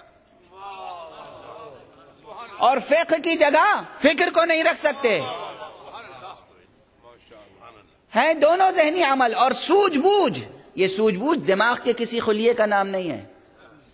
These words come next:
दिमाग के किसी खास हिस्से का नाम नहीं है,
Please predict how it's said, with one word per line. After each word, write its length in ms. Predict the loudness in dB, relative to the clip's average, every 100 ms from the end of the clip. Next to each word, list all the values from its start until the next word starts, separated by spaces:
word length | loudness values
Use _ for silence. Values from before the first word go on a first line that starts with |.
| _ _ -20 _ _ _ _ _ _
दिमाग 380 | -2 2 2 2
के 120 | 0
किसी 240 | 0 0 2
खास 300 | 2 2 2
हिस्से 260 | 0 2 2
का 120 | 2
नाम 200 | 2 0
नहीं 240 | -2 -4
है, 160 | -8